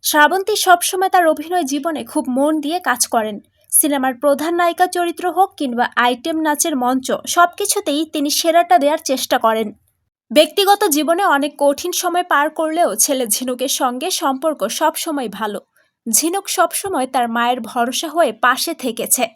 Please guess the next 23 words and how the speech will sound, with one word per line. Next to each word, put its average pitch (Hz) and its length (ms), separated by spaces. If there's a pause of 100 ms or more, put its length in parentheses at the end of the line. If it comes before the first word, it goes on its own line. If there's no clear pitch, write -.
(720)
খুব 427 260
অল্প 330 360
বয়সে 320 460
মায়ের 285 340
দায়িত্ব 240 420
নিতে 311 260
হয়েছে 254 380
তাকে। 226 320 (260)
সংসার 247 500
ভাঙার 254 360
কষ্ট 240 320
থাকা 359 280
সত্ত্বেও 370 500
তিনি 254 260
থেমে 330 340
থাকেননি। 233 580 (380)
এক 349 260
মা 311 260
হয়ে 359 240
তিনি 277 240
সন্তানকে 285 640
বড় 240 300
করেছেন 233 580